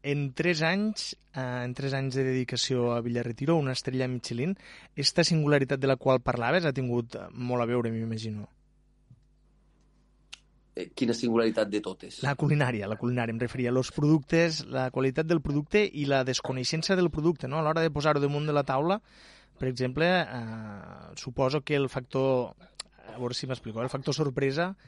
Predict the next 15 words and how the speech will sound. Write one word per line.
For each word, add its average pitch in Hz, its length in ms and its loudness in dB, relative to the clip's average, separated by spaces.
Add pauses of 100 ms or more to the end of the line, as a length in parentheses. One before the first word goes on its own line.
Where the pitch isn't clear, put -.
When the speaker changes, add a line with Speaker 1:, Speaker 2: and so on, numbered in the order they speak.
(320)
Speaker 1:
de 131 220 -4
producte 131 440 -4
d'aquí 127 220 -2
de 123 80 -2
les 120 200 -6
Terres 120 280 -6
de 120 80 -6
l'Ebre 123 260 -4
tenia, 120 640 -6
tenia, 120 320 -8
o 113 460 -10
sigui, 127 160 -6
era 123 100 -6
una 127 140 -4
jugada 120 640 0